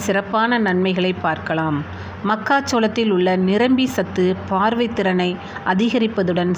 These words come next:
சருமத்திற்கு பொலிவை கொடுக்கும். ஊட்டச்சத்து குறைபாடு உள்ளவர்கள் முதன்மை சிற்றுண்டியாக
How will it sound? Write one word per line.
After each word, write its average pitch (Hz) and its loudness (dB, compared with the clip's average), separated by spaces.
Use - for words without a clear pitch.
சருமத்திற்கு 214 0
பொலிவை 214 2
கொடுக்கும். 165 0
ஊட்டச்சத்து 269 -2
குறைபாடு 214 0
உள்ளவர்கள் 175 2
முதன்மை 269 2
சிற்றுண்டியாக 208 0